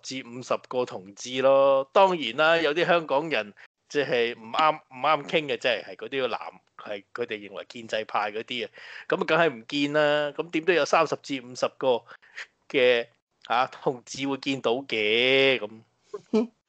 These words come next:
Speaker 2: 哦，因為其實呢，<laughs> 講返啦，其實，呃，D C都好多芒友啊，啊，當然我哋芒友唔係佢嘅同道中人啦，啊，嗱，好啦，有一條問題啦，啊，有冇聯繫啊 Nathan 啊，羅冠聰，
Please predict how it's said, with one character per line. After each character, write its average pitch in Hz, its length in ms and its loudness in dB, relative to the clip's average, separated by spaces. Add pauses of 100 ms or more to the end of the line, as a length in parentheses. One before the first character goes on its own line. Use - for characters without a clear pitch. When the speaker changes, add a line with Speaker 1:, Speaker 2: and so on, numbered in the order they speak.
(140)
Speaker 2:
哦， 104 200 6
因 139 140 10
為 120 260 10
其 101 140 -6
實 104 140 4
呢， 123 100 10 (260)
<laughs> - 260 -20
講 107 160 2
返 117 200 6
啦， 113 80 2
其 95 80 -4
實， 78 220 -6
呃 87 280 -2 (160)
，D 117 140 -2
C 113 220 0
都 117 100 4
好 104 100 2
多 104 140 4
芒 104 280 4
友 87 160 2
啊， 78 120 0
啊， 85 600 2 (300)
當 123 140 8
然 120 80 8
我 113 60 8
哋 113 80 6
芒 123 200 10
友 113 100 8
唔 92 220 4
係 95 160 0
佢 98 160 -4
嘅 104 80 2
同 85 220 -4
道 110 120 4
中 127 200 4
人 98 160 2
啦， 131 440 6
啊， 78 360 -2 (360)
嗱， - 120 -2
好 104 100 4
啦， 117 400 4
有 92 140 0
一 117 80 2
條 107 120 -4
問 87 140 -2
題 90 120 -6
啦， 80 220 -2 (200)
啊， 76 440 -4 (340)
有 139 120 8
冇 151 340 12
聯 127 200 10
繫 143 280 10
啊 143 60 8
Nathan 156 420 6
啊， 147 360 8
羅 151 140 6
冠 147 200 2
聰， 175 260 2